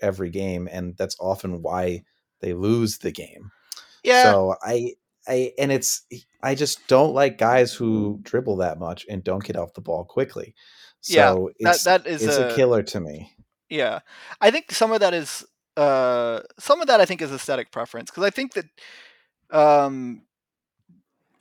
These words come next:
Speaker 2: I think DeMar is extremely efficient in his isolations, and I think he does create a lot of,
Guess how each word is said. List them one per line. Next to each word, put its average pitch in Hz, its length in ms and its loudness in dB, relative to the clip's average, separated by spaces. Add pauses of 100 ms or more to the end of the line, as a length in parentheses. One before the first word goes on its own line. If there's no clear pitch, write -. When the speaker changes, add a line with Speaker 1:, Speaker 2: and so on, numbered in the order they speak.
Speaker 2:
I 165 100 2
think 202 180 -2
DeMar 170 400 4
is 156 140 -6
extremely 170 480 -6
efficient 165 340 -4
in 151 80 -8
his 147 160 -8
isolations, 139 640 -6
and 127 80 -8
I 127 60 -6
think - 180 -14
he 139 200 -12
does 127 300 -6
create 139 300 -10
a 131 40 -4
lot 127 200 -2
of, 127 120 -14